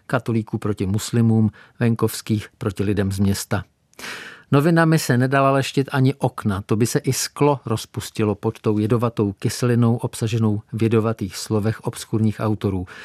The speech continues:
vzpomíná Hadis příjmením Medenčevič na příležitost pro ty, kteří se vždycky najdou.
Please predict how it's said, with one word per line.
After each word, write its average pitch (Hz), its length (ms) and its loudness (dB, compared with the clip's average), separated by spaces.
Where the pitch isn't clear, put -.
vzpomíná 101 600 -2
Hadis 101 440 -2
příjmením 104 520 2
Medenčevič 110 880 0
na 113 140 -2
příležitost 123 840 -2
pro 117 160 0
ty, 123 220 -2
kteří 127 360 -4
se 104 160 -4
vždycky 92 480 -6
najdou. 87 440 -4